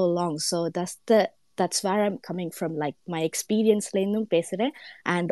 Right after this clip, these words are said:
all the information that I'm gonna put forward is research based, ஓகேவா? So, U K-ல வந்துட்டு cervical cancer is a very common cancer. Seventy percentage of women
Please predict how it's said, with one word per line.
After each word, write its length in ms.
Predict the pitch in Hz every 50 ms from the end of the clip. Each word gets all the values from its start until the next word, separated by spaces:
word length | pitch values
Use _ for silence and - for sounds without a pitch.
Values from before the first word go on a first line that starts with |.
| - - 214
all 160 | 214 233 262 226 262
the 80 | 254 226
information 480 | 208 - 294 214 208 202 - - 208 220 196
that 120 | 185 180 170
I'm 100 | 185 180 170
gonna 220 | 190 202 202 190 - - 185
put 100 | - - - -
forward 440 | 185 185 190 190 190 214 233 254 233 - _ - - 180 170
is 160 | 165 165 - - - _ _ _ _ _ _ - 180 190
research 420 | 202 196 - - 180 165 160 - - - - 139
based, 320 | 143 139 127 139 - - - 147 165
ஓகேவா? 360 | - - 165 147 - 147 185 190 - _ - - - - - - - - - _ - - - -
So, 80 | 214 208 208 202 202 196 190 - - - - 208 226
U 60 | 254 247 - -
K-ல 220 | 277 269 262 240 220 202
வந்துட்டு 320 | 202 202 202 190 - 240 233 - 190
cervical 420 | 170 175 185 185 208 - 226 214 202 -
cancer 300 | 156 170 185 - 196 190 190 180
is 80 | - 165 156
a 40 | 156 170
very 220 | 165 175 190 196 - - - -
common 280 | 170 170 170 165 170 165 - -
cancer. 440 | 143 143 143 143 139 - 156 139 131 - - - - -
Seventy 420 | 180 175 190 208 220 220 - 226 214 - 196
percentage 680 | 185 175 - - 185 180 170 - 196 185 170 160 - 185 165 170
of 60 | - - - - - _ _ _ - 196
women 340 | 196 196 196 202 196 196